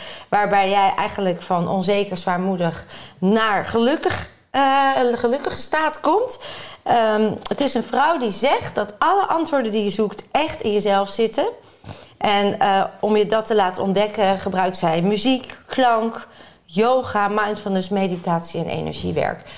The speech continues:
En dus triggerde mij dat enorm om eens met haar te praten,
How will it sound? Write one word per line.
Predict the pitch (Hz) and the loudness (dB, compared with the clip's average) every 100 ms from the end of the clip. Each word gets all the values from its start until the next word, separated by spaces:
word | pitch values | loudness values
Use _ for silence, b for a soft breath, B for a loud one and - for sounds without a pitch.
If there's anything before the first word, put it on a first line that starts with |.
| B B | B B
En | - 185 175 | -2 0 2
dus | 247 262 - | 2 0 -4
triggerde | - 220 214 180 | -2 -2 0 -2
mij | 180 190 | 0 0
dat | 175 | 0
enorm | - 180 196 196 180 | -2 0 2 0 0
om | - 196 | -2 -4
eens | 185 | -4
met | 175 | -6
haar | 180 175 | -4 -4
te | 180 | -6
praten, | - 175 175 180 175 | -4 -2 -2 -4 -8